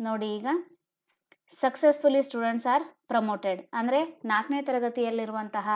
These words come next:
ಎಲ್ಲ ಮಕ್ಕಳು ಮುಂದಿನ ಒಂದು ಐದನೇ ತರಗತಿಗೆ ಪ್ರಮೋಟ್ ಆಗಿದ್ದಾರೆ.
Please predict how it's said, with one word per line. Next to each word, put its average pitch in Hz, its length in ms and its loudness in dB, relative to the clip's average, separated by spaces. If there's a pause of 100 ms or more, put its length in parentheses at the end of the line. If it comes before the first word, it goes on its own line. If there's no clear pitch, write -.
(220)
ಎಲ್ಲ 233 240 -2
ಮಕ್ಕಳು 214 640 -4 (420)
ಮುಂದಿನ 262 360 4
ಒಂದು 247 340 4
ಐದನೇ 214 280 0
ತರಗತಿಗೆ 226 580 0 (480)
ಪ್ರಮೋಟ್ 254 380 2
ಆಗಿದ್ದಾರೆ. 190 600 -2